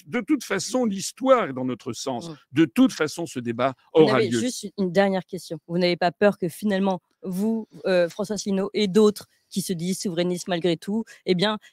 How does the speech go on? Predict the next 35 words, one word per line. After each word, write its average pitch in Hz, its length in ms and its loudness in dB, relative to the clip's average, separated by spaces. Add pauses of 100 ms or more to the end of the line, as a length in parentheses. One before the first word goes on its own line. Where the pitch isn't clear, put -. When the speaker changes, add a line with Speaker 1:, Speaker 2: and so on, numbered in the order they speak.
(120)
Speaker 2:
euh, 165 340 6
vous, 180 420 -2
vous 196 160 -2
fassiez 196 280 -2
tous 233 200 2
des 175 140 4
scores 202 420 2
en 220 180 6
dessous, 220 400 0 (220)
euh, 180 140 0
de, 170 140 2
de 175 180 0
la 170 140 0
possibilité 202 420 -4
donc 180 180 0
de 165 60 -2
gagner 185 300 2
des, 165 220 0
des 156 180 -6
députés 175 500 -4 (200)
et 170 60 -6
que 185 120 -4
ça 202 120 -2
se - 80 -8
termine 208 300 0
comme 214 180 -2
ça 277 140 -2
l'histoire 269 320 0
et - 20 -2
que 202 120 -4
finalement 202 400 -2 (160)
l'invisibilisation, 196 920 0
elle 233 120 -2
serait 196 200 -2
là ? 233 180 -2